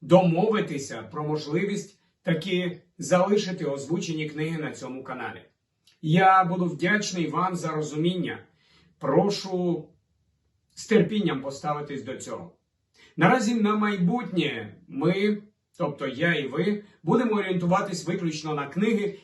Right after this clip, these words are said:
які не матимуть таких авторських обмежень. Тому чекаю від вас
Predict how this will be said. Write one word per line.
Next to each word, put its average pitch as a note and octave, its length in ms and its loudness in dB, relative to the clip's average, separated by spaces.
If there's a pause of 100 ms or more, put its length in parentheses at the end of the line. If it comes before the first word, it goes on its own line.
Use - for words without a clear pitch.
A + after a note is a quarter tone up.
(120)
які F3+ 360 2
не A3+ 140 4
матимуть G3 600 0
таких F3+ 520 -4
авторських D#3 680 -2
обмежень. D#3 600 -6 (320)
Тому G#3 300 2
чекаю F#3 460 0
від D3+ 180 -2
вас - 460 -2